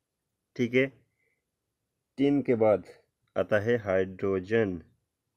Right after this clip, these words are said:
ठीक है?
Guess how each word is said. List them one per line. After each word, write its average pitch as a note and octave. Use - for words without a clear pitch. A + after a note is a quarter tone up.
ठीक C3+
है? F#3